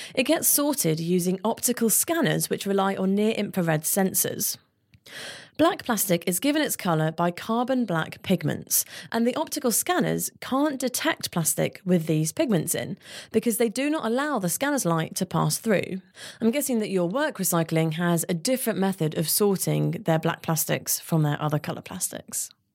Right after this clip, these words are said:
Secondly, Pete Gallivan asks, "What is the difference between H D P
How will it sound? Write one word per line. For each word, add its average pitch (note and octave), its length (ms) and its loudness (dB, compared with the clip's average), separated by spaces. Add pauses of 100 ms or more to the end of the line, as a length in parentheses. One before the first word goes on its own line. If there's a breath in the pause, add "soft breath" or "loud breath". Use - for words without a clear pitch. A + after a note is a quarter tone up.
(760 loud breath)
Secondly, A#3 560 0
Pete A#3+ 280 -2
Gallivan F3+ 600 2
asks, F#3+ 480 0
"What A3 420 0
is D4 140 -2
the E4+ 100 0
difference D#3+ 540 0
between D#3 500 0
H A#3 280 -2
D A3+ 220 2
P A3+ 200 0